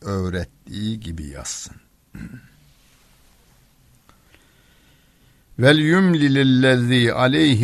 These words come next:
الْحَقُّ وَلْيَتَّقِ اللّٰهَ رَبَّهُ وَلَا يَبْخَسْ مِنْهُ شَيْئًا. Borçlu olan gayrı, bu aleyhinde hak olan kişi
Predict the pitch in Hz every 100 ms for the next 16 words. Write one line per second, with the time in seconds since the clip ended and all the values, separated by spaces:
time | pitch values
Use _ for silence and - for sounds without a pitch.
0 | 113 101 - 156 - - 98 101 110 110
1 | 107 - - 104 104 104 101 120 143 123
2 | 107 95 98 131 131 98 92 87 85 82
3 | 101 123 110 95 90 82 95 127 139 104
4 | - 95 90 - - 87 104 143 123 98
5 | 120 143 151 - _ _ _ - - -
6 | 82 80 - 80 71 69 82 _ _ _
7 | _ _ _ _ _ _ _ _ _ _
8 | _ _ _ - _ - _ _ _ _
9 | _ _ _ _ _ _ _ _ _ _
10 | - 95 87 95 104 - - 147 160 -
11 | 95 90 80 85 82 82 87 104 104 98
12 | 101 101 107 - 113 - - 98 92 87
13 | 78 - 95 - 90 -